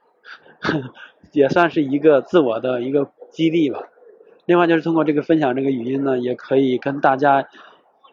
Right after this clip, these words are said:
一块儿来交流吧，互动分享一些有价值的东西吧。我个人认为还是有一些价值的。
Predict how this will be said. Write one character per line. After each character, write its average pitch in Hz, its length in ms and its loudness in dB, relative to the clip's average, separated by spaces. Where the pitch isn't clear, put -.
一 151 100 -2
块 156 200 0
儿 135 80 2
来 139 340 0
交 185 200 6
流 135 120 2
吧， 110 140 -4
互 175 180 2
动 160 180 2
分 175 160 2
享 151 140 2
一 135 60 0
些 147 160 0
有 135 100 -2
价 160 140 0
值 151 80 0
的 139 60 -4
东 170 180 2
西 151 80 -4
吧。 - 180 -10
我 151 140 0
个 220 100 6
人 202 80 6
认 170 100 4
为 156 60 2
还 147 160 0
是 151 140 -2
有 113 160 -4
一 127 40 -6
些 147 140 0
价 131 160 0
值 113 120 -14
的。 - 80 -20